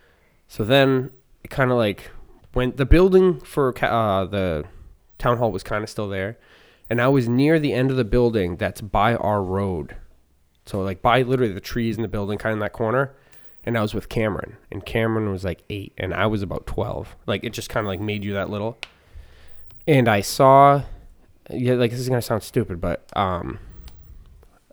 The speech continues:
right next to me, a cloth flew up, and I knew something was wrong. It was just, like, a, a floating piece of, like, a tissue, like, tissue, like, whatever.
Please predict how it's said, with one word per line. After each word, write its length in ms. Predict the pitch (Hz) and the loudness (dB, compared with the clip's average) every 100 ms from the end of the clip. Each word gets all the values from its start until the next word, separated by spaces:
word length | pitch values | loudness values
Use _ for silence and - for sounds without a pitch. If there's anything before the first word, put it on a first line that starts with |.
| _ 113 | _ 2
right 200 | 135 151 | 4 6
next 240 | 160 165 | 4 2
to 100 | - | -2
me, 320 | 123 104 95 101 - _ | -2 -2 -4 -8 -18 _
a 440 | 113 101 95 101 - _ - | -6 -4 -4 -8 -12 _ -8
cloth 480 | - 139 117 - - - _ - | 0 0 0 -10 -20 -20 _ -20
flew 300 | - - 120 | -16 -6 -6
up, 220 | 98 - - - _ _ _ _ _ _ _ _ | -6 -8 -10 -10 _ _ _ _ _ _ _ _
and 80 | 123 | -2
I 40 | |
knew 140 | 123 127 | 2 2
something 240 | 117 98 | 0 -4
was 140 | 98 | -4
wrong. 320 | 107 95 117 127 - | -4 -4 -6 -14 -16
It 60 | - | -10
was 100 | 110 | -8
just, 160 | 107 | -6
like, 120 | 107 101 | -6 -6
a, 80 | 98 76 | -10 -16
a 40 | |
floating 380 | - 123 120 120 | -8 -2 0 -2
piece 200 | - 117 | -6 -6
of, 40 | |
like, 160 | 113 107 | -8 -8
a 20 | |
tissue, 360 | - 120 - 113 | -6 -6 -4 -4
like, 180 | 117 | -4
tissue, 300 | - 123 123 | -4 -8 -6
like, 280 | 104 104 95 | -4 -6 -4
whatever. 380 | 113 101 95 101 | -2 -2 -2 -6